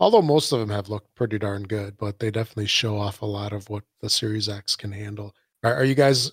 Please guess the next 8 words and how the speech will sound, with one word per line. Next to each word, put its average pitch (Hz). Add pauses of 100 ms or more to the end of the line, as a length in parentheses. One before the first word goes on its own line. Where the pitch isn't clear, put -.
excited 139
about 139
this -
one 143
at 139
all? 143 (1080)
That 110
is -